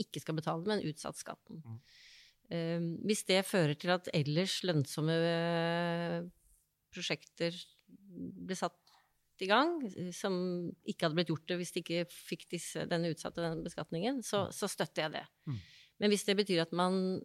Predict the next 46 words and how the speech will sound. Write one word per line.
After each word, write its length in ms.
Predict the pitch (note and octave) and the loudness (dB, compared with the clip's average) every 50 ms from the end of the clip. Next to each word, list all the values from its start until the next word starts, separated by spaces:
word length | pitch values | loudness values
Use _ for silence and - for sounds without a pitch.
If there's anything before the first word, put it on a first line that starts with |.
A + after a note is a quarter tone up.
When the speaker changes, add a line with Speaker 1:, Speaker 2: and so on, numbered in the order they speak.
| - - - | -8 -10 -8
Speaker 1:
eh, 180 | F3 F3 F3 | -6 -6 -6
får 200 | F3 - - F#3+ | -2 0 2 6
mye 260 | F#3+ G3+ G3 F3+ F3 F3+ | 6 8 8 8 6 6
lønnsomme 440 | F3+ F#3 F3 D#3 - F3 E3 E3 E3+ | 6 6 6 4 4 4 4 4 4
investeringer 500 | E3+ F3 - - D3+ D3+ E3 E3+ F3 F#3 | 2 2 2 2 2 4 4 4 4 4
i 40 | F#3+ | 2
stedet, 440 | - F#3+ F3 F3 A3+ C#4 D4 B3+ | 4 4 4 6 6 4 4 2
så 440 | - - - - F#3+ F#3 F#3 F3+ - F#3 F#3 | -2 -2 0 2 4 4 6 4 4 2 2
er 320 | - F3 F3+ E3 E3 D#3+ E3 | 2 4 4 4 4 2 2
jeg 100 | E3 D#3+ | 0 -2
nok 180 | D#3 D#3 - D3+ | -2 -2 -2 -2
mer 120 | D3 D3 D#3 | -2 -2 -2
i 60 | D#3 | -4
tvil. 220 | - - - - - - - _ _ _ _ _ - - _ _ - | -4 -6 -10 -10 -12 -14 -18 _ _ _ _ _ -20 -20 _ _ -4
Eh, 180 | - E3 D#3+ D#3 F3 | 0 0 0 0 2
men 160 | G3 F#3+ F#3 | 2 2 4
det 80 | G3 | 6
er 120 | G3 F3+ E3+ | 6 6 6
jo 80 | E3+ E3 | 6 4
på 80 | - | 4
en 80 | F#3 F3+ | 4 4
måte, 180 | D#3+ - F#3 F3+ | 4 4 4 4
det 120 | F3+ F#3+ | 4 6
gjelder 200 | F#3 D#3+ C#3+ D#3 | 6 6 6 6
jo 100 | D#3 F3 F3 | 6 6 6
med 120 | F#3 F#3 - - | 6 6 4 0
alt 220 | F3 E3 - - | -2 -2 -2 -2
her 120 | - G3 F#3+ | 0 0 0
da. 60 | F#3 - - | 0 -2 -4
Det 100 | - - | -4 -2
er 80 | - - | 0 0
alt 160 | F3+ E3+ A#2 | 0 0 2
vi 80 | G#3 G3 | 2 0
diskuterer 380 | G3 - - - - D3 D3+ | 0 0 -2 0 0 2 2
handler 200 | E3 F3 C#3+ C#3 C#3+ | 2 2 2 2 2
om 60 | D3 | 2
det 100 | D#3+ D#3+ | 2 0
samme. 300 | - D#3+ D3 D3 F3 E3+ - _ _ _ _ _ _ _ _ - | 0 -2 -2 -2 -2 -4 -6 _ _ _ _ _ _ _ _ -6
Eh, 140 | E3+ E3+ E3+ | -4 -2 -2
hvis 180 | E3 F3+ - - | -2 -2 0 0
insentivene 640 | F#3 E3+ - G3+ F3+ - F3+ E3+ D#3 D#3+ E3+ F3 F3 | 0 2 2 0 0 0 0 0 0 2 2 2 0
betyr 260 | F3 E3+ - F3 D#3 D#3+ | 0 0 2 2 2 2
at 100 | D#3+ - | 2 0
du, 1120 | - F3 E3+ E3+ E3+ E3+ E3+ E3+ E3+ E3+ E3+ E3+ E3+ E3 E3 E3 E3+ E3 E3+ F3 F3 E3+ D#3 E3+ E3+ E3+ | -2 0 2 2 2 2 2 0 0 0 0 0 -2 -2 -2 -4 -4 -4 -6 -6 -8 -8 -10 -10 -4 2
lønnsomme 560 | F3 F#3 D#3 C#3 B2+ - - - D3+ D3+ D#3+ D#3+ | 2 4 4 4 2 0 0 0 2 4 2 2
ting, 520 | D#3+ - D#3+ D3+ D#3 D#3+ E3 E3+ E3 D#3+ | 4 4 4 4 4 4 4 2 2 0